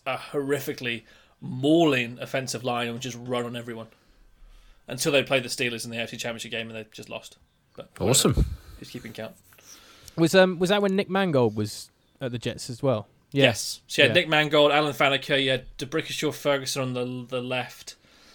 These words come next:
Speaker 1: but I can't remember who was on the right in the right guard. Top man.
Speaker 3: Yeah.
Speaker 2: I think I can, I think I can guess your centre, Jazz.
Speaker 1: Who do you reckon my, my centre is?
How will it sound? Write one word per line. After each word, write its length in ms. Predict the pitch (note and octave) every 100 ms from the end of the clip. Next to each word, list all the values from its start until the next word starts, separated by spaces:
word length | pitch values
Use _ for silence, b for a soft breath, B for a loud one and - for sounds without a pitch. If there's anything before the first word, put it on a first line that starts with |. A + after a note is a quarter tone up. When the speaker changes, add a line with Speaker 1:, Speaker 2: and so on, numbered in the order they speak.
| b b b _
Speaker 1:
but 100 | -
I 80 | B2 _
can't 300 | - C#3+ C#3
remember 280 | B2+ B2 A#2+
who 140 | B2+ B2
was 80 |
on 80 | A#2+
the 100 | A#2+
right 320 | A#2 A#2 A#2 -
in 120 | A#2+
the 60 |
right 220 | A#2 A#2 -
guard. 240 | A#2 A2 - _ _ _ _ _ -
Top 160 | -
man. 80 | B2+
Speaker 3:
Yeah. 160 | B2 A#2
Speaker 2:
I 60 |
think 240 | B2+ F3 E3+
I 100 | D#3+
can, 340 | F3 D#3+ C#3+ -
I 60 | C#3+
think 200 | C#3+ D#3
I 80 | C#3
can 160 | C#3+ C3
guess 280 | C#3+ - C3
your 140 | A#2+
centre, 480 | - C3 B2+ - F2+
Jazz. 480 | F2 E2 G2+ - - - - - - _ _
Speaker 1:
Who 80 | -
do 60 | B2+
you 80 | A#2+
reckon 160 | -
my, 160 | C3 -
my 60 | C3
centre 260 | B2+ A#2+ A#2+
is? 140 | -